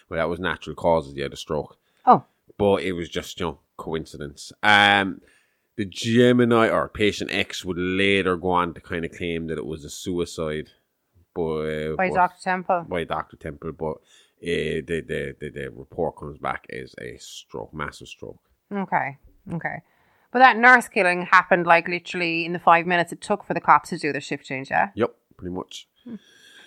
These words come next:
Speaker 1: Kinderman reached out to the Jesuit Institute for dental records, D N A swabs, or fingerprints of Karras that they may still have on file, but had no luck. He then had the priest's remains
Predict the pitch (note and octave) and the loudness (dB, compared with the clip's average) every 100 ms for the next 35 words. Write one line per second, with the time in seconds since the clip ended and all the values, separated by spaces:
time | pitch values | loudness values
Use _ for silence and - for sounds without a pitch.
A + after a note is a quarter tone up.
0 | - - - _ - A3 A3+ A3+ G#3+ G#3 | -20 -20 -20 _ 8 10 12 10 10 6
1 | F#3 - F#3+ F3 D#3+ C#3+ E3 D#3+ C#3+ D3+ | 4 6 8 8 2 4 8 8 6 0
2 | D3+ D3 - D3 - D3+ D3+ - A2+ C#3 | 2 0 0 -4 2 0 2 -2 4 6
3 | C3 A#2 A#2+ A#2 - A2+ G#2 B2 C3 A#2+ | 6 4 2 2 0 -2 0 4 4 4
4 | A2+ A#2+ A2+ G#2 G2+ - A#2+ G#2 A2+ G2 | 2 6 6 6 -4 0 0 0 -4 -4
5 | F#2+ - G#2 G2+ F#2 - G2 F#2+ G#2 G2+ | -8 0 2 2 0 -6 -6 -2 -2 -2
6 | - F#2 F#2 E2+ E2+ - A2+ A2 A2 G2+ | -6 -2 -2 -2 -6 0 4 6 4 2
7 | G2 E2+ F#2 F2 F2+ F2 E2 E2 C#2 - | -2 -4 -6 -4 -2 -2 -2 -2 -4 -6
8 | - - - G2 F2 C3+ C3+ C3+ C#3 B2+ | -20 -20 -10 -10 2 6 8 6 6 2
9 | A#2+ A#2+ A#2 G#2+ - - C3 A#2 - A2 | 2 2 2 0 -4 -2 0 0 -6 -2
10 | G#2+ A2 A#2 A2+ A2+ | 0 2 2 2 0